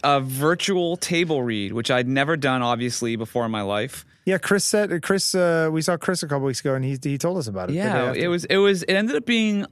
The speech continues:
Speaker 1: a, a lot better than I thought it was gonna be because I, you know, I don't use Zoom a lot, and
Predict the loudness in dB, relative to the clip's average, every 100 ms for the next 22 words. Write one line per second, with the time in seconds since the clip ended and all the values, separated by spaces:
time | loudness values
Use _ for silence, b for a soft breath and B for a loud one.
0 | 0 0 2 2 2 0 -2 -2 0 2
1 | 2 2 0 0 0 2 2 0 -4 -4
2 | -2 -4 -4 -2 0 2 2 2 0 0
3 | B B B 0 2 0 -2 -2 -2 0
4 | 0 2 2 0 -4 -4 0 0 0 -2
5 | -4